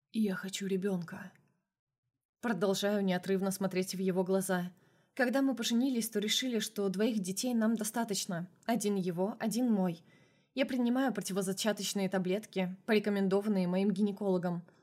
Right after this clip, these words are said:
поэтому сбоя быть не может. Олег сгребает меня в свои объятия.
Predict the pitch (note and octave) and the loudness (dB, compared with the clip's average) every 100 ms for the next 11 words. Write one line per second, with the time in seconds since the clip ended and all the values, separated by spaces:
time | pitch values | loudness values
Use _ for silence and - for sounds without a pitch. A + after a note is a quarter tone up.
0 | - A3+ G#3+ G#3+ G3 F3+ G#3 G3 F#3+ G#3 | 0 2 4 0 0 0 0 2 0 0
1 | G#3 A3 G3 E3+ E3+ - _ _ _ _ | 2 2 2 -2 -10 -18 _ _ _ _
2 | _ - B3 A#3 F#3+ A3 G3+ G#3+ G#3 G3 | _ -2 0 0 -2 -2 2 2 2 0
3 | F#3+ F#3+ F#3+ G3 G#3 G3 G3 F#3+ F#3+ F3+ | 0 0 0 0 0 0 -2 -2 -4 -6